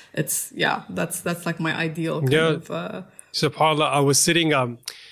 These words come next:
Speaker 2: I was sitting in a cave once with, with someone, um, and
Speaker 1: You do, you
Speaker 2: they,
Speaker 1: don't hear
Speaker 2: they
Speaker 1: that
Speaker 2: broke
Speaker 1: all the
Speaker 2: down
Speaker 1: time. I was
Speaker 2: Yeah,
Speaker 1: sitting
Speaker 2: no,
Speaker 1: in a
Speaker 2: no.
Speaker 1: cave with someone.
Speaker 2: We're, we're in Australia. We've got ca-, we've got everything.
Speaker 1: <laughs> Okay.
Speaker 2: Um, and, um, and the, the waves were bashing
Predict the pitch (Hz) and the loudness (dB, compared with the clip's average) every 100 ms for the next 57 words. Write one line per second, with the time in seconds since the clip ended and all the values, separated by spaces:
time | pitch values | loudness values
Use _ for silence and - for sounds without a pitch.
0 | - - 131 - 170 165 135 - 143 147 | -18 -6 -2 2 4 4 2 0 0 0
1 | 123 131 147 139 135 131 - 143 131 - | -4 -2 0 0 -2 -6 -4 -4 -2 0
2 | 131 143 175 202 - - - - _ - | 2 2 2 -4 -18 -20 -20 -20 _ 0
3 | 147 139 127 127 - _ - 147 135 131 | 2 4 2 -4 -12 _ -2 0 0 -2
4 | 123 208 196 208 196 240 247 247 165 175 | -2 -2 -2 2 4 4 4 2 4 2
5 | 185 156 156 170 165 190 - _ _ _ | 2 0 0 -2 -4 -8 -16 _ _ _
6 | _ _ - 180 156 170 185 190 180 160 | _ _ -2 2 4 4 6 4 4 4
7 | - 160 147 - - 185 165 170 - 156 | 2 -4 -6 -6 -2 4 4 4 2 4
8 | 185 208 202 180 - 175 190 180 156 165 | 6 6 4 2 2 2 4 4 4 4
9 | 175 175 135 - 170 175 165 165 156 160 | 4 2 2 2 2 2 2 2 2 2
10 | 143 - - 214 170 147 127 - - - | 2 0 -2 0 2 4 2 -4 -12 -12
11 | - - - - 170 175 165 151 151 143 | -14 -16 -20 -4 2 4 4 2 2 0
12 | 131 139 - _ - - 160 147 143 139 | -2 -8 -14 _ -12 -2 2 2 2 2
13 | 135 139 135 131 151 151 131 117 143 131 | 0 -4 -2 2 4 4 2 2 0 2
14 | 151 135 120 | 0 0 -6